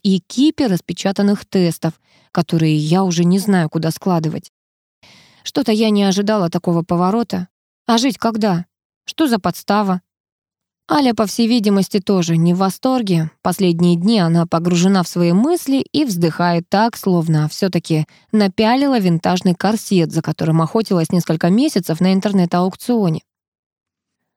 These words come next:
«У тебя сейчас тренировка?» уточняет подруга, когда мы выходим из класса. «Ага, хоть мозги проветрю.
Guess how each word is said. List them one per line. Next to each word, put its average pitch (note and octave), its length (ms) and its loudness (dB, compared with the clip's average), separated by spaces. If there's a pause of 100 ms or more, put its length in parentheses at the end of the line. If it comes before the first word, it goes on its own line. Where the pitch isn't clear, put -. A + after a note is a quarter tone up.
(180)
«У G#3+ 80 0
тебя B3 260 0
сейчас C#4 340 -2
тренировка?» C4+ 720 0 (640)
уточняет D#3+ 540 0
подруга, B3 460 -2
когда D#3+ 360 0
мы A3 380 2
выходим G#3+ 600 0
из G#3 80 -4
класса. E3 580 -4 (640)
«Ага, F3 500 2
хоть A3+ 200 -4
мозги G3+ 380 0
проветрю. E3 640 -2